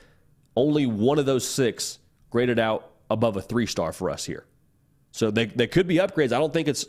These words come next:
it's a stretch to say that you're getting better than fifty sacks last year. But again, that's concerning to me.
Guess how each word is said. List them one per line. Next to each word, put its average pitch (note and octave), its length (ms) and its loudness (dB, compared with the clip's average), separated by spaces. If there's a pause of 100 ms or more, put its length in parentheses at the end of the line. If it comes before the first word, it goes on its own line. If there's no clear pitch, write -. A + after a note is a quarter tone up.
it's A#2 100 -6
a A2+ 40 -2
stretch - 260 0
to B2 80 -8
say C3+ 160 0
that B2+ 60 -2
you're A#2 100 0
getting B2 300 0
better C3+ 180 2
than A2+ 220 -2 (420)
fifty C#3+ 240 0
sacks D#3+ 380 -2
last G2 320 -2
year. F#2+ 260 -4 (680)
But G2+ 140 0
again, G#2+ 280 0
that's F2 220 -6
concerning C3 480 -4
to - 80 -10
me. D#2 160 -8